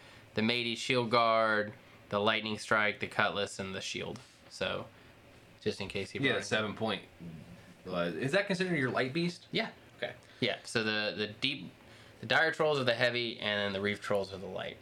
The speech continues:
Speaker 2: Nice.
Speaker 1: Couple things I noticed, though, when list building, is that the Dire Trolls are amphibious, the Reef Trolls are not, and the Dire Trolls, one of their heads
Speaker 2: It makes everything five, within
Speaker 1: within
Speaker 2: five
Speaker 1: five
Speaker 2: inches.
Speaker 1: inches in water.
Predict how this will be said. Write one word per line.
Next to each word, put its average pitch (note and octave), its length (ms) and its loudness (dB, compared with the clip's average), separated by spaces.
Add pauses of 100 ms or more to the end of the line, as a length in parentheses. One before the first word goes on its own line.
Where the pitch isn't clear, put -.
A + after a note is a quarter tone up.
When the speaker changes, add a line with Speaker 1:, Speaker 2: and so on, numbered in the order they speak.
Speaker 2:
Nice. - 240 -12 (240)
Speaker 1:
Couple G3 260 2
things E3+ 240 4
I A#2+ 80 4
noticed, A2+ 540 2
though, G2 280 2
when G2+ 300 0
list A2 300 0
building, F#2+ 440 -2
is G#2+ 200 -2
that G#2+ 140 0 (320)
the A2 80 -2
Dire F3 300 4
Trolls D3+ 320 2
are A2 60 4
amphibious, G2+ 680 -2 (360)
the A#2 120 2
Reef B3+ 260 0
Trolls A#3+ 280 0
are F3+ 100 4
not, A2+ 340 2 (460)
and A#2 540 0
the G#2+ 560 -2 (1120)
Dire E3 280 4
Trolls, A2+ 500 0 (400)
one D3+ 180 4
of C#3 100 0
their A2+ 140 4
heads A2 760 0
Speaker 2:
It B2 40 -4
makes C#3 200 0
everything C3 240 2
five, A#2 280 0 (300)
within A#2+ 140 4
Speaker 1:
within C3 160 4
Speaker 2:
five B2 120 4
Speaker 1:
five B2 100 4
Speaker 2:
inches. B2 180 -4
Speaker 1:
inches A2 140 0
in G#2+ 400 0
water. A#2 460 2